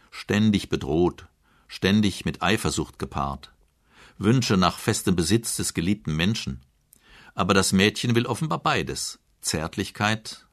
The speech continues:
und Freiheit. Der Junge will da nicht mitspielen. In dieser Spannung entwickelt sich Partnerschaft, Zuneigung, Liebe und gegenseitiges Verständnis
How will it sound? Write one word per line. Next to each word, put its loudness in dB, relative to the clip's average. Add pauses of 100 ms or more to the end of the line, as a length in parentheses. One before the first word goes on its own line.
(100)
und -2
Freiheit. -4 (800)
Der 2
Junge 6
will 4
da 2
nicht 0
mitspielen. -2 (1300)
In 0
dieser 2
Spannung 0
entwickelt 0
sich -6
Partnerschaft, -4
Zuneigung, 0 (320)
Liebe 2 (540)
und 0
gegenseitiges 4
Verständnis -2